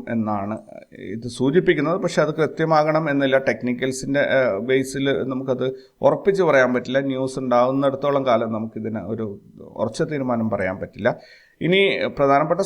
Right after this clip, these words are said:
സപ്പോർട്ട് റെസിസ്റ്റൻസ് നോക്കുകയാണെങ്കിൽ, മാർക്കറ്റ് മുകളിലോട്ട് കയറി പോവുകയാണെങ്കിൽ ഇന്ന് ഹൈ വരും എന്ന് പ്രതീക്ഷിക്കുന്ന ഈ ഒരു ലെവലിൽ, അതായത്, ഏ, ഇരുപത്തിനാല് അഞ്ഞൂറ്റി പന്ത്രണ്ട് നാനൂറ്റി എൺപത്താറ് എന്ന ഈ ഒരു സോണിൽ നല്ല രീതിയിൽ ഒരു, ആ, റെസിസ്റ്റൻസ് ഫീൽ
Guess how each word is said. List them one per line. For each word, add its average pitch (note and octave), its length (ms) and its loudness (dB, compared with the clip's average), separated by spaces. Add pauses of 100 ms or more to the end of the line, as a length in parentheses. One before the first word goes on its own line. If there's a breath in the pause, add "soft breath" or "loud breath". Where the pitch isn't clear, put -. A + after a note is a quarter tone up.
സപ്പോർട്ട് D3+ 400 -2
റെസിസ്റ്റൻസ് E3 420 -4
നോക്കുകയാണെങ്കിൽ, C#3+ 460 0
മാർക്കറ്റ് C#3+ 400 2
മുകളിലോട്ട് D#3+ 400 2
കയറി D#3+ 320 2
പോവുകയാണെങ്കിൽ B2+ 500 2 (220)
ഇന്ന് C#3 300 -2 (220)
ഹൈ C#3 320 0
വരും C#3 260 0 (120)
എന്ന് C3+ 220 0
പ്രതീക്ഷിക്കുന്ന B2 560 -4 (180)
ഈ - 20 -6 (120)
ഒരു C3 100 4 (100)
ലെവലിൽ, A2 340 2 (500 loud breath)
അതായത്, A#2 360 2 (800)
ഏ, C3+ 180 -2
ഇരുപത്തിനാല് E3 600 4
അഞ്ഞൂറ്റി D#3 440 -4
പന്ത്രണ്ട് C#3 420 0 (140)
നാനൂറ്റി C3+ 380 0
എൺപത്താറ് C3+ 480 2 (100)
എന്ന B2+ 160 0 (160)
ഈ - 20 0 (120)
ഒരു B2 100 2 (100)
സോണിൽ G#2+ 400 2 (720 loud breath)
നല്ല A#2 280 2
രീതിയിൽ G#2+ 340 -2
ഒരു, A2 160 -4 (240)
ആ, - 20 2 (440)
റെസിസ്റ്റൻസ് B2+ 600 -2
ഫീൽ G#2+ 160 0